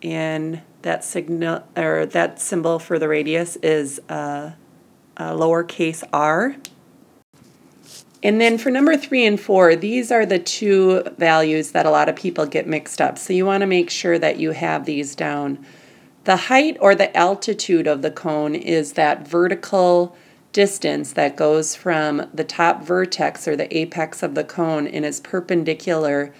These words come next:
to the center of the base, the center of that circle. Sometimes you hear it referred to as height, sometimes you hear it referred to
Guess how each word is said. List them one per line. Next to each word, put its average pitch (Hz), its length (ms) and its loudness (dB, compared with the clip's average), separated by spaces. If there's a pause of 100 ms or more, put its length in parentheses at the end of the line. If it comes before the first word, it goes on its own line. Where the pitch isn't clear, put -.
(220)
to - 120 -6
the 170 120 0
center 156 400 -4
of 139 140 -6
the 143 60 -4
base, 143 360 -4
the 165 100 -6
center 156 340 -2
of 139 120 -2
that 143 200 0
circle. - 540 -4 (380)
Sometimes 196 560 0
you 202 100 0
hear 190 180 2
it - 60 0
referred 185 380 2
to 175 160 2
as 165 140 0 (100)
height, 185 340 2 (420)
sometimes 170 580 -2
you 175 100 4
hear 170 180 2
it 165 80 -2
referred 160 440 0
to 160 320 0